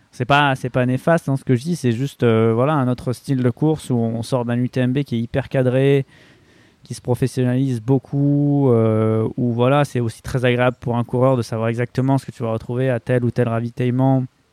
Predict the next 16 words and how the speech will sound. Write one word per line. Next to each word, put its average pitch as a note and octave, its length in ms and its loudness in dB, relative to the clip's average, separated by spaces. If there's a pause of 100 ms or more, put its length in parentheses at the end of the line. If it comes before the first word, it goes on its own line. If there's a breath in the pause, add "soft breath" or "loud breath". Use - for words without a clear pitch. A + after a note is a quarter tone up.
(220)
euh, A2+ 140 -2
d'avoir A#2 260 2
des A#2+ 120 0
notions B2+ 340 -2
de A#2+ 120 -10
temps, C#3+ 280 2
et C3 60 2
cetera. C3+ 680 0
Euh, A#2 160 0
là, C3+ 220 2
ici, C#3 380 -2
on B2 100 0
est A#2+ 80 0
quand C3 140 0
même C3+ 160 2
dans, A2+ 420 -2